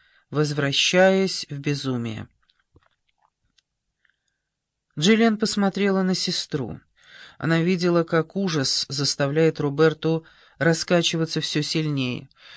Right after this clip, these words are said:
как спешит она укрыться под непроницаемой броней психоза. Она поняла.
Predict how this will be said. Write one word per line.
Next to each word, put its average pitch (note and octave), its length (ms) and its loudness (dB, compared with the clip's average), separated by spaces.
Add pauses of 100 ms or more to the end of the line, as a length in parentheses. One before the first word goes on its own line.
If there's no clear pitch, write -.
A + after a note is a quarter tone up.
(220)
как F3+ 180 0
спешит G3+ 440 2
она F3 220 0
укрыться F3+ 480 -2
под E3 240 -2
непроницаемой E3 960 0
броней D#3+ 460 0
психоза. C#3 840 -6 (840)
Она E3+ 240 0
поняла. D#3 680 -4